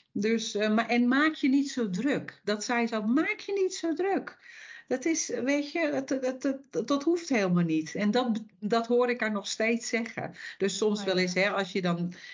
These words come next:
Speaker 1: hè, binnen de organisatie, binnen school of wat dan ook, dat, dat je je wel eens druk maakt over iets wat je niet kan beïnvloeden.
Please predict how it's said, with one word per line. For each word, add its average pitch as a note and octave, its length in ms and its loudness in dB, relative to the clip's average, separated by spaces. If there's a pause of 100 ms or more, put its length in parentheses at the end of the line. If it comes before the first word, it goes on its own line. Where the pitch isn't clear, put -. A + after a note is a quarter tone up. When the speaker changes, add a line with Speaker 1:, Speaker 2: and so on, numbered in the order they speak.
Speaker 1:
hè, F#3 220 0
binnen F3 260 2
de F3 60 -4
organisatie, F3 720 0
binnen E3+ 260 0
school E3 400 2
of D3 200 -2
wat F3 200 0
dan F3 140 0
ook, E3+ 300 0 (340)
dat, D#3 280 -4
dat F#3 200 2
je F#3 60 0
je F3 80 4
wel F3 140 4
eens F3 120 2
druk F3+ 300 0
maakt E3+ 400 0
over E3 540 0 (540)
iets F#3 280 0
wat F3+ 220 0
je F3 80 2
niet F3 260 2 (280)
kan F3 240 2
beïnvloeden. E3+ 800 2